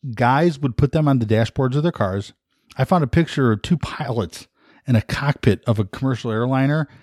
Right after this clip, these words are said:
and in the middle of their flight console was a Lily. I saw another picture of a guy with the, working a T V camera,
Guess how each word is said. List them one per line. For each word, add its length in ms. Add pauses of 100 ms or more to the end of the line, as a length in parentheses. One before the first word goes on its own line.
(140)
and 100
in 40
the 80
middle 420
of 80
their 280
flight 360
console 580 (360)
was 180
a 60
Lily. 400 (1040)
I 60
saw 240
another 260
picture 320
of 80
a 40
guy 180
with 100
the, 220
working 260
a 60
T 200
V 160
camera, 400